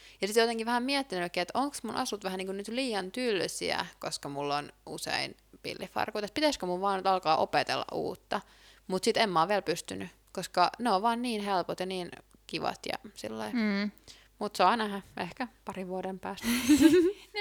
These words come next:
Speaker 2: sopii kaiken kanssa, ne on siksi
Speaker 1: Mm.
Speaker 2: niin kivat.
Speaker 1: Mm. Jep.
Speaker 2: No, mitäs muita?
Speaker 1: No sit mä laitoin ihmiset.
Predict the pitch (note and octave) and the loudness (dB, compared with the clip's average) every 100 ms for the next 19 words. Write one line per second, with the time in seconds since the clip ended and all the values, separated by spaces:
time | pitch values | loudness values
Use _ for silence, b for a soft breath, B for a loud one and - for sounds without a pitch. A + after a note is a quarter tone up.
0 | G#4+ A#4 G#4+ C4+ B3+ B3 A#3+ G#3 F3+ F3+ | -4 -4 -4 -6 -6 -2 -2 -2 -4 -4
1 | F#3 F3+ F#3 F3+ F#3+ G#3 G3 F#3+ D#3+ - | 0 0 -2 -4 0 0 0 -2 -2 -2
2 | E3+ D#3+ - _ _ F#3+ G3 F#3 F3 F3 | -4 -6 -10 _ _ -6 -2 -2 -2 -4
3 | F3+ - _ _ _ _ _ - - F#3 | -6 -10 _ _ _ _ _ -14 -4 -4
4 | - - _ _ _ _ _ - A#3 A3+ | -6 -16 _ _ _ _ _ 0 0 2
5 | A#3 A3 G#3 G#3 F#3+ - - - - B | 2 4 2 0 -2 -6 -10 -20 -20 B
6 | B B G#3+ A3 A3 G3 G3 A#3+ G3 F#3 | B B -4 2 4 4 4 2 0 -4
7 | G3 G3+ | -4 -6